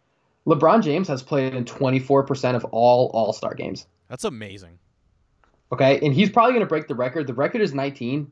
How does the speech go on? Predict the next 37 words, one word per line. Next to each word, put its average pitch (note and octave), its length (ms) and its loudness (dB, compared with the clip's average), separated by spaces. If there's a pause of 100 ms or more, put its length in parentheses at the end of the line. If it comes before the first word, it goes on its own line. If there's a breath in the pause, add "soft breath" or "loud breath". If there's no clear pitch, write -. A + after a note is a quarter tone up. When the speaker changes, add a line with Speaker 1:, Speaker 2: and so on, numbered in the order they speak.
Speaker 1:
by A#2 140 0
Kareem. A#2 540 -4 (420)
He's F3+ 160 2
gonna E3 140 4
break A#2 180 0
that. - 220 -12 (200)
Speaker 2:
What's B2+ 180 -12
he B2 120 -6
at? F#2+ 200 -12
Speaker 1:
Okay. A2 180 0 (1080)
Seventeen. B2+ 560 0 (420)
Speaker 2:
Has D#3 180 -6
he G#3 100 -2
made A#3 160 0
it A3+ 60 2
all C3+ 220 -8
but C#3+ 120 -4
his B2+ 140 -12
rookie A2+ 220 -12
year? A#2+ 280 -14 (880)
Speaker 1:
Yes. - 300 -10 (320)
Which C#3+ 180 -2
Speaker 2:
Which - 0 -
Speaker 1:
is A#2+ 140 -4
bizarre. A2+ 380 2
He C4 320 -6
Speaker 2:
even G#4 220 2
Speaker 1:
should've A4 120 2
made G#4 180 0
it. G4 80 -4
Speaker 2:
debatably, C4 120 -6
he A3+ 140 -4
could A3+ 140 -2
have G#3+ 80 -4
made G#3 160 -2
it F#3+ 80 -6
then. D3 300 -8